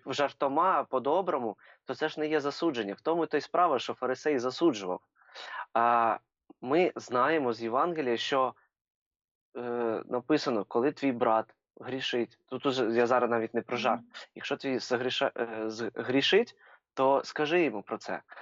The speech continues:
Speaker 1: Або візьми, якщо не послухає, грішить там проти церкви, якщо не послухає,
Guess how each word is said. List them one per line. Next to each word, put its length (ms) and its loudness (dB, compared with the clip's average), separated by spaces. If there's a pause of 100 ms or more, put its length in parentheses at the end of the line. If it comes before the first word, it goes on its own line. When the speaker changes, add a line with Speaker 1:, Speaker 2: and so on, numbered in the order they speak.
(120)
Speaker 1:
Або 260 2
візьми, 380 2
якщо 320 -2
не 100 2
послухає, 500 0
грішить 280 -4
там 120 -4
проти 260 -4
церкви, 380 -2 (300)
якщо 260 0
не 100 2
послухає, 680 2